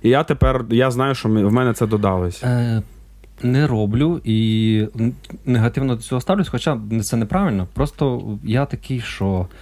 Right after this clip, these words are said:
Speaker 2: типу, мені не треба новий рік, щоб со-, щось тобі, собі записати
Speaker 1: Мгм.
Speaker 2: в план і щось з плану там викреслити, знаєш. Я постійно якось ретроспективно себе там переглядаю, і постійно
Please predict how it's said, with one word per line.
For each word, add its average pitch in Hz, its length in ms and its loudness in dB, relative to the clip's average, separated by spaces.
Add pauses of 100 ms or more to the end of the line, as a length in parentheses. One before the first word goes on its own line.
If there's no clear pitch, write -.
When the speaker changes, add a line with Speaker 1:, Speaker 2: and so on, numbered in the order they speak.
(400)
Speaker 2:
типу, 98 640 -4
мені 113 240 0
не 113 100 0
треба 107 500 0
новий 107 380 0
рік, 131 320 -2
щоб - 260 -4
со-, 113 160 -2
щось 113 240 -4
тобі, 107 200 -4
собі 104 360 -4
записати 104 480 2
Speaker 1:
Мгм. 98 80 -10
Speaker 2:
в - 20 -20
план 95 300 -2
і 92 40 -8
щось 120 260 -2
з - 60 -10
плану 110 360 -2
там 98 120 -4
викреслити, 92 540 -6
знаєш. 87 320 -8 (600)
Я 120 500 2
постійно 214 540 0 (560)
якось 104 380 -4
ретроспективно 117 1000 -2
себе 95 360 -2
там 87 180 -6
переглядаю, 95 680 -2
і 90 40 -6
постійно 120 540 -2